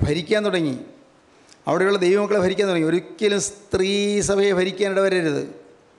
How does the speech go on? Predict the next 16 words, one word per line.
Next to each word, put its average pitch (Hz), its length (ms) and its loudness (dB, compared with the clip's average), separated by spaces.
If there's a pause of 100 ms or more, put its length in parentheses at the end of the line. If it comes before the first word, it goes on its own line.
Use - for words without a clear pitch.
(400)
സൂക്ഷിക്കുക. 156 520 0 (680)
സ്ത്രീ 190 500 0
ഭരിക്കരുത്, 190 680 0 (640)
സ്ത്രീ 202 520 0
കൂട്ടായ്മ 202 480 0
നടത്തരുത്. 175 640 0 (500)
കൂട്ടായ്മയിൽ 180 320 0
വരാം, 180 460 -2 (640)
സാക്ഷ്യം 165 340 -2
പറയാം, 196 320 0 (640)
പക്ഷേ 196 420 2
സ്ത്രീ 196 440 0
കൂട്ടായ്മ 190 520 0
ഭരിക്കരുത്, 185 480 0
കൂട്ടായ്മ 190 300 0
നടത്തരുത്. 170 480 0